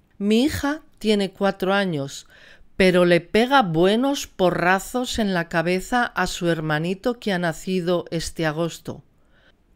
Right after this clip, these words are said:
¿Me pueden explicar qué tiene de admirable esta inocencia? La gente que se mueve siguiendo su instinto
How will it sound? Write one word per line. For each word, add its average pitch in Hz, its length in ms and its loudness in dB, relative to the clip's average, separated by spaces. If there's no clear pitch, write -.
¿Me 180 220 0
pueden 294 480 2
explicar 175 800 0
qué 240 140 4
tiene 226 440 2
de 220 140 2
admirable 175 800 0
esta 190 680 0
inocencia? 180 1080 0
La 185 200 2
gente 285 480 0
que 185 140 -2
se 160 180 -4
mueve 185 460 0
siguiendo 185 600 -2
su 170 140 -8
instinto 190 720 -4